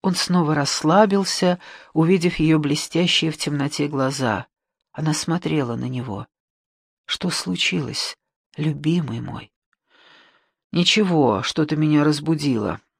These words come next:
Смотри, луна почти зашла. Ещё немного и рассвет. Нет, не уходи ещё. Мне нужно кое-что сказать тебе,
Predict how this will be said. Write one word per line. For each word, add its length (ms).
Смотри, 540
луна 360
почти 440
зашла. 680
Ещё 360
немного 500
и 120
рассвет. 840
Нет, 260
не 80
уходи 480
ещё. 420
Мне 180
нужно 340
кое-что 460
сказать 560
тебе, 440